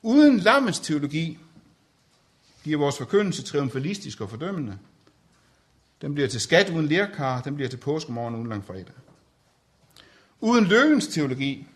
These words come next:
bliver vores forkyndelse defetistisk og krumbøjet, den bliver til lerkar uden skat, den bliver til langfredag uden påskemorgen. Og den grå mellemting, kompromiset mellem de to, det bliver en slatten, entonig, entonig og tandløs forkyndelse.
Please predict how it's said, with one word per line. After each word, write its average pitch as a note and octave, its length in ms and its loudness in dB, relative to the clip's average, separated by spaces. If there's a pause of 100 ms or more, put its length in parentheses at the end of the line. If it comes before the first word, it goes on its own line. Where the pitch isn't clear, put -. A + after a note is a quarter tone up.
(280)
bliver C3+ 160 0
vores B2+ 140 0
forkyndelse C3+ 400 -2
defetistisk A#2+ 760 -4
og G2+ 120 -8
krumbøjet, D3 540 0
den C3+ 100 -4
bliver C3 180 -2
til F#2+ 280 -4 (340)
lerkar D#3 420 4
uden C#3+ 220 -2
skat, - 460 -4 (160)
den C3 120 -8
bliver B2+ 160 -6
til A#2+ 140 -14
langfredag G#2+ 400 -4
uden A2 160 -8
påskemorgen. F#2+ 560 -14 (1200)
Og C#3 140 -6
den C#3 120 -2
grå F3+ 300 -4
mellemting, G3+ 760 -2 (140)
kompromiset E3 720 2
mellem G2+ 240 -2
de F2+ 80 -8
to, F#2 380 -6 (340)
det G#3+ 80 -8
bliver A3+ 160 0
en D3+ 100 2
slatten, D#3+ 580 0 (100)
entonig, B2+ 680 -4 (180)
entonig D#3 580 -2
og G2 80 -10
tandløs D3+ 400 -4
forkyndelse. A#2 440 -10